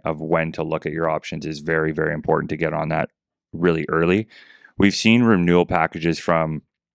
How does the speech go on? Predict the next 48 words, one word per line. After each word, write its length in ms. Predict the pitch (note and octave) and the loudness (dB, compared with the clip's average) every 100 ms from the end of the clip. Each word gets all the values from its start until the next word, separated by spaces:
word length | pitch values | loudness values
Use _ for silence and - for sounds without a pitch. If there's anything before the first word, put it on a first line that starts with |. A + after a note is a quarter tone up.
| _ _ _ _ _ | _ _ _ _ _
really 240 | A2+ A2+ G2+ | 6 6 4
all 240 | F#2 F2+ | 2 2
major 520 | F2 E2+ E2 F2 E2 - - _ _ _ | 0 -4 -2 -2 -2 -6 -20 _ _ _
Canadian 340 | F#2+ F#2 F2+ E2+ | -6 -4 -2 0
lending 320 | E2+ E2+ E2+ | 0 0 -2
institutions 640 | E2 - E2+ E2 F2+ D#2+ | -4 -6 -4 -4 -4 -4
with 260 | E2+ D#2+ - - | -2 -2 -8 -12
rates, 680 | E2+ F2+ F2+ E2+ - - - _ _ _ _ _ | -2 0 0 -2 -8 -12 -14 _ _ _ _ _
you 80 | F2+ | -4
know, 60 | F2 | -4
significantly 720 | - E2 F#2 F#2+ G2+ G#2 E2 | -4 -4 -2 -2 -4 -4 -4
above 380 | D2 D#2+ D#2+ | 0 0 0
market 360 | D#2 D2+ D#2+ G#2+ | -2 -4 -2 -2
rates. 580 | G2+ A#2 C#3 - - - _ _ _ | 0 -2 -4 -10 -16 -18 _ _ _
And 160 | F2+ E2+ | -6 -2
so 100 | F#2+ | 2
what 180 | F#2 F2+ | 2 2
I 60 | |
mean 200 | F2 F2 | 0 -2
by 120 | E2+ E2+ | 0 2
that 200 | F2 E2+ | 0 0
is, 260 | D#2+ - _ _ _ - | -4 -8 _ _ _ -12
w-, 220 | - F2 - | -8 -2 -2
if 260 | G#2 G#2 G2+ | -2 -2 0
you 120 | F#2 | 2
have 180 | F2+ F2 | 2 0
a 60 | |
mortgage 340 | E2+ E2 E2 - | -2 -4 -4 -6
coming 220 | F2 E2 | -4 -4
up 120 | D#2 | -6
for 140 | F2 | -4
renewal, 260 | E2 D#2+ D#2+ | -2 -2 -4
typically 480 | - B2 - - G2+ | 0 0 0 -2 0
the 80 | E2 | 0
banks 340 | F2 E2 - | -2 -4 -2
actually 260 | F2 - D#2+ | -2 -2 -6
won't 220 | D#2 - | -6 -6
send 280 | - D#2+ E2 | -4 -2 0
you 100 | F2 | 0
any 160 | F2 | 0
form 260 | E2+ F2 E2+ | 0 -2 -2
of 120 | D#2+ | -4
communication 640 | E2+ E2 D#2+ D#2+ D#2+ E2+ | -4 -4 -4 -4 -4 -4
until 320 | D#2+ - D#2+ | -6 -2 -4
closer 500 | D2+ - F2 F2 E2+ | -4 -2 -2 0 -4
to 140 | - E2 | -6 -6
maturity. 440 | D#2 - D#2+ G2 | -6 -4 -2 -2
So, 300 | G#2+ F2 D#2 | 0 0 0